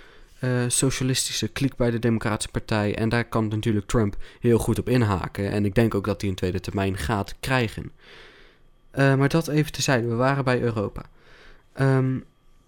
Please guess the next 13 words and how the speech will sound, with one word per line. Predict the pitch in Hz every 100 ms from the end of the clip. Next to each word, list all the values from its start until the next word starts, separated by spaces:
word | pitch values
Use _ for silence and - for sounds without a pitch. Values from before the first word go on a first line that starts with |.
| - - _ _ _ - - - - _ _ _ - - - - -
en | 139 131
natuurlijk, | 127 135 131
eh, | - 135 127 123 120
de | 123 135 135 135 131 131 -
Ursula | 127 - 123
von | 127
der | 117
Leyen | 117 120 120
die | 117 113
heeft, | 113 110 -
eh, | 110 107 104 98 - -
het | -
klimaatbeleid | - 123 117 113 - 110 104 107